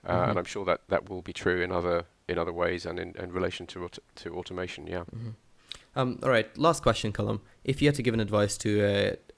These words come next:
Speaker 2: current graduate, right, whether it's from school or from university, who either has chosen or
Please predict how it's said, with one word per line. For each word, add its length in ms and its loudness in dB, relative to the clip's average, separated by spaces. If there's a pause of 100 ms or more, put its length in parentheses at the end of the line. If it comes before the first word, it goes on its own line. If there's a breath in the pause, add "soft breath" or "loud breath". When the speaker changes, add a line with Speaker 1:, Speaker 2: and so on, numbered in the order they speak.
(200)
Speaker 2:
current 340 6
graduate, 520 2
right, 220 2
whether 220 2
it's 100 -4
from 180 -4
school 440 4
or 240 4
from 360 2 (380 loud breath)
university, 760 4
who 720 4 (760)
either 280 8
has 400 4
chosen 420 2
or 220 2